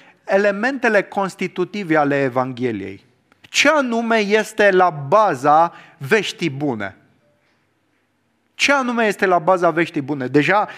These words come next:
am vorbit despre învierea lui Isus și vom vedea că o va-, că ocupă o, o porțiune considerabilă și centrală în predica lui Petru,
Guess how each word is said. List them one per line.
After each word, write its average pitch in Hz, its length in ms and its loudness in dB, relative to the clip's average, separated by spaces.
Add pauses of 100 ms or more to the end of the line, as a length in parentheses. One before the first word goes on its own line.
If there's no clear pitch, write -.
(240)
am 185 260 -2
vorbit 170 320 0
despre 190 340 2
învierea 170 580 2
lui 165 180 4
Isus 147 400 -2
și - 140 -6
vom 165 200 -2
vedea 165 280 2
că 220 120 -4
o 175 180 2
va-, 165 400 -2
că 175 120 0
ocupă 175 600 0 (300)
o, 175 500 2
o 170 60 2
porțiune 180 560 -2
considerabilă 180 1160 0
și 180 200 -4
centrală 208 600 0
în 160 100 -2
predica 143 460 -2
lui 139 200 -4
Petru, 127 420 -6